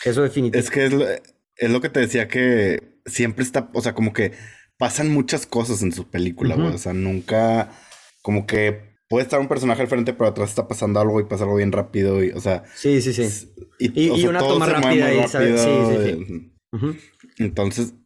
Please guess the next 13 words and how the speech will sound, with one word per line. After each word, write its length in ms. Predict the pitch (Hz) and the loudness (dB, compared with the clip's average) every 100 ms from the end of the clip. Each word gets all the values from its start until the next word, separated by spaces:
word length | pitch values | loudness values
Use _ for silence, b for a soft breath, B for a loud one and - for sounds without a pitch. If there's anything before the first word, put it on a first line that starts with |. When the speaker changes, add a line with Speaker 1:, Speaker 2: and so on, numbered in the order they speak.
| - | -10
Speaker 2:
yo 320 | 113 131 127 | -2 0 0
creo 380 | 151 143 143 131 | 0 2 2 2
que, 420 | 123 120 110 95 98 | 2 4 4 2 0
por 140 | 113 | 0
lo 100 | 110 | 2
que 80 | 98 107 | 2 2
dices, 440 | 104 131 127 - - | 4 2 -2 -6 -6
y 140 | 107 | 0
yo 80 | 101 | 0
estaba 280 | 101 113 113 | 2 0 0
pensando 340 | 107 104 98 | 0 0 2
ahorita 300 | 101 98 107 | 2 0 -2
que 260 | 98 98 - | -2 -2 -2